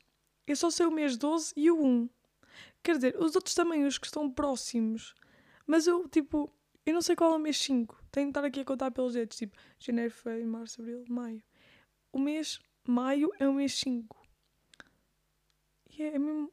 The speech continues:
eu não sei porque é que eu nunca decorei isto, tipo, só tenho de decorar doze coisas e não consigo fazer isso. Bem, são quinze horas ou quinze e um. Acho que são quinze.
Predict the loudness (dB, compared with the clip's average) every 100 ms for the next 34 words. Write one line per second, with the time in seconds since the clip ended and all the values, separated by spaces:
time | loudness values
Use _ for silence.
0 | _ -2 -2 -2 -6 -6 -6 -4 -4 -4
1 | -4 -2 -2 -2 -4 -6 -4 -4 0 0
2 | 0 -2 -2 0 -2 -4 -4 -2 -2 -2
3 | -2 -2 -2 -8 -10 -10 -10 -10 -14 -16
4 | -20 _ _ _ _ -20 -20 -20 -18 -20
5 | _ _ _ _ _ _ _ _ -6 -6
6 | _ -4 -4 -6 _ -12 -2 0 0 -2
7 | -6 2 4 4 0 -2 -4 -2 -2 -2
8 | -2 -4 -6 -10 _ _ _ _ _ -14
9 | -12 -8 -8 -6 -8 -8 -14